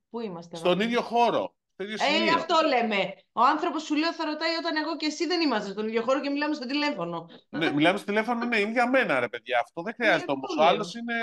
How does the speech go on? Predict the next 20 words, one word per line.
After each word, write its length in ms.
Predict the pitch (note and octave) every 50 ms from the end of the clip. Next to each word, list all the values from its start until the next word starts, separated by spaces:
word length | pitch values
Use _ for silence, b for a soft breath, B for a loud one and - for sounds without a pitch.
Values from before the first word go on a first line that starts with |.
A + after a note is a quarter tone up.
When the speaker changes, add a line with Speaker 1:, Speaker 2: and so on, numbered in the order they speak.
| A3+ A3+ A3+ A3+
Speaker 1:
Να 80 | A3 A3
το 60 | A3
Speaker 2:
τέτοιο, 280 | C4 C4 - G#3 C#4 C#4+
Speaker 1:
εξηγήσουμε, 480 | - C#4 F4+ G4 - - A3+ G3 F#3+
Speaker 2:
ότι 100 | F#3 F3+
Speaker 1:
γι' 60 | F#3+
αυτό 140 | F#3+ - C#4+
επιμένω, 480 | C#4 C#4 A3 G#3+ G3+ F#3+ G3+ F#3+ F3+ D3
Speaker 2:
Ναι. 80 | C3+ -
Speaker 1:
γιατί 200 | - - G3 - -
έτσι 140 | B3 - -
όπως 140 | B3+ - D3+
Speaker 2:
Δεν, 140 | D3 F3+ F#3
Speaker 1:
το 60 | -
Speaker 2:
δεν 100 | D3+ F3
Speaker 1:
λες, 80 | F#3+ F#3+
Speaker 2:
υπάρχει. 220 | F#3 - D#3 C3+
Speaker 1:
πάλι 140 | D3+ D3 -
θα 100 | - -
μπερδευτεί. 680 | G#3 G3+ G3 F#3+ F#3 F3+ - F3+ E3+ E3+ - _ _